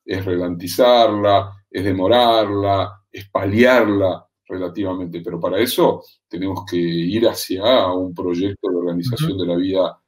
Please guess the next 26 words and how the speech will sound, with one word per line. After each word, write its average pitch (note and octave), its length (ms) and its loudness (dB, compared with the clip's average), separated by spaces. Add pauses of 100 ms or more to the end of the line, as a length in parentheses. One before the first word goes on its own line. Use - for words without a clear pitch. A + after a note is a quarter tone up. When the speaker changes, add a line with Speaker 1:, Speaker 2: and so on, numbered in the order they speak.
Speaker 1:
social, G#2+ 560 4
económica, F#2 1200 -2 (360)
mm, F2 400 -6
productiva, F2+ 640 2
muy, F#2 460 0
muy F2+ 280 -4
diferente. A#2 500 0
Bueno, G#2 280 2
todo G#3 220 2
eso A3 180 0
está - 360 2
en G2+ 120 -2
juego. F2 580 -4 (800)
Eh, G2 1040 -2 (1800)
Optimismo, C#3 720 2
pesimismo, A#2+ 880 4
me A#2+ 100 2
parece C3+ 420 0
que A2+ 80 -6
son C3 200 0
palabras C3 460 2
que A2 100 -2
ya A2+ 140 0
no A2+ 100 -2
dan A2+ 220 -2
cuenta C3+ 640 2